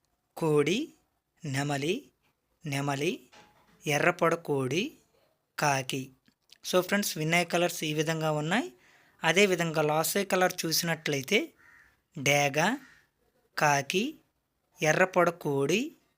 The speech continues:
పిచుకువన్నె గౌడు, కోడి.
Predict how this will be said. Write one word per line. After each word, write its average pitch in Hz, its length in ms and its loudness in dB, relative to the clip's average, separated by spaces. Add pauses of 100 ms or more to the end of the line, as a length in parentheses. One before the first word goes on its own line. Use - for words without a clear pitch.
(420)
పిచుకువన్నె 175 640 0 (120)
గౌడు, 135 340 0 (760)
కోడి. 135 360 0